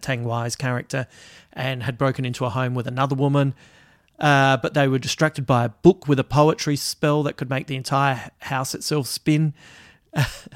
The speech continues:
You know, it's, it's, it's quite surreal in many ways. And, um, uh, anyway, it's, it's, it's got this interconnected storyline that is s-, told in this haphazard kind of way.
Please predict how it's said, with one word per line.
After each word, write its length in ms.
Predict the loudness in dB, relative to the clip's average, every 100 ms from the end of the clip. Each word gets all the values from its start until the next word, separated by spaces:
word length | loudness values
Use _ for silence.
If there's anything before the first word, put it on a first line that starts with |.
| -20 -20 -20 -18 0
You 140 | 6
know, 180 | 8 8
it's, 200 | 6 2
it's, 240 | 0 0 -2
it's 140 | -10
quite 320 | -2 0 0
surreal 680 | 0 0 4 6 6 4 -2 -2
in 180 | 0
many 240 | 2 2 2
ways. 540 | 0 0 -2 -6 -10 -6
And, 440 | -4 -2 -4 -2
um, 420 | 0 0 -2 -4 -8 _ -20 -20 -20 _ _ -20
uh, 680 | 0 4 4 4 2 2 -2 -8 _ _ _ _ _ _ _ _ _ _ _ _ _
anyway, 400 | -2 0 0 -2
it's, 340 | -6 -8 -12 -18 _ _ _ -20 _
it's, 160 | -6 -2
it's 180 | -4 0
got 180 | 0 2
this 280 | 0 0 -10 _ _ _
interconnected 1040 | 0 2 0 2 0 0 2 4 4 2 -8 -20 -20
storyline 800 | -10 2 8 8 8 8 6 4
that 240 | 2 0 0
is 480 | 0 2 0 -2 -10 _ _
s-, 280 | -16 -14 -16 -12
told 480 | -6 2 4 4 0
in 180 | -2
this 180 | -4 -6 -8
haphazard 540 | -8 -4 0 0 -2
kind 260 | 0 2 2
of 60 |
way. 260 | 4 4 2